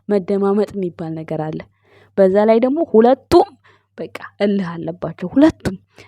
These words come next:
«እኔ ካንተ አልበልጥም፣ አንቺ ከኔ አታንሽም», በቃ እንደዛ የሚባል ነገር አለባቸው ሁለቱም። ብዙ ጊዜ ብሩኬ ሀይሚ ፕራንክ ታደረገችው በቃ እኔስ ማን ነኝ የሚል ነገር አለበት ብሩኬ።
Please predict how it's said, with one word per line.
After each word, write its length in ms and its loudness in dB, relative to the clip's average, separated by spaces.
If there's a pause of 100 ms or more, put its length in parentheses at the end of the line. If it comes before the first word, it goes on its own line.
«እኔ 120 -4 (100)
ካንተ 300 -2
አልበልጥም፣ 460 2 (440)
አንቺ 260 -4
ከኔ 240 0
አታንሽም», 480 0 (300)
በቃ 260 -2
እንደዛ 280 -2
የሚባል 400 -4
ነገር 260 -8
አለባቸው 500 -8
ሁለቱም። 500 0 (500)
ብዙ 260 -6
ጊዜ 240 -6
ብሩኬ 260 -6 (100)
ሀይሚ 320 -6
ፕራንክ 320 -6
ታደረገችው 720 -4 (760)
በቃ 220 -4 (140)
እኔስ 280 -4
ማን 200 -4
ነኝ 180 -2
የሚል 260 -6
ነገር 260 -8
አለበት 380 -10
ብሩኬ። 280 -8